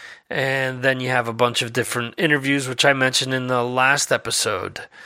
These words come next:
Um, also, here is the live stream here. Last week's episode that you can check out. New releases,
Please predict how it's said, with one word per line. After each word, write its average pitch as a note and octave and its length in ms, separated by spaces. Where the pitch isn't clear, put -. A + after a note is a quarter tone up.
Um, B2 720
also, D#3 560
here C#3 420
is C#3+ 320
the C#3+ 240
live C3+ 380
stream C3+ 320
here. F#3+ 420
Last C3+ 280
week's C3+ 200
episode C#3 360
that B2 180
you C#3 80
can B2 180
check - 300
out. D#3+ 340
New G3 200
releases, A3+ 1300